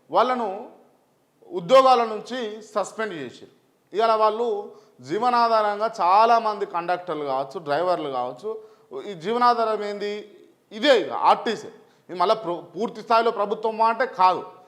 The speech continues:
కార్పొరేషన్లో నడుస్తూ ఉంది, పూర్తి స్థాయిలో కాకుండా ప్రభుత్వ అనుబంధ సంస్థలాగా నడుస్తూ ఉంది.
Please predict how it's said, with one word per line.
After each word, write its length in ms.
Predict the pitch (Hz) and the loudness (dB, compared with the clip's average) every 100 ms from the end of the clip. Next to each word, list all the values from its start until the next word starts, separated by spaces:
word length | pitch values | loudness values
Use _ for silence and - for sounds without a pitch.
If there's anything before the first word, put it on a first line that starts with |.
| _ _ | _ _
కార్పొరేషన్లో 680 | 214 240 233 240 233 226 226 | 6 6 6 4 2 0 -4
నడుస్తూ 400 | 254 190 190 160 | -2 -2 -2 -6
ఉంది, 160 | 101 - _ _ _ - | -8 -12 _ _ _ -8
పూర్తి 180 | 233 233 | -8 -6
స్థాయిలో 340 | - 220 190 | 0 2 2
కాకుండా 720 | 156 135 120 104 92 _ _ 175 | 2 0 -2 -14 -20 _ _ -8
ప్రభుత్వ 480 | - 214 220 - 226 | -2 0 0 -2 2
అనుబంధ 600 | 214 190 190 196 202 202 | 2 0 0 -2 -2 -4
సంస్థలాగా 640 | - 180 175 160 147 208 | -8 -10 -8 -4 -4 -4
నడుస్తూ 360 | 220 151 147 123 | -6 -6 -10 -12
ఉంది. 320 | 85 - | -14 -20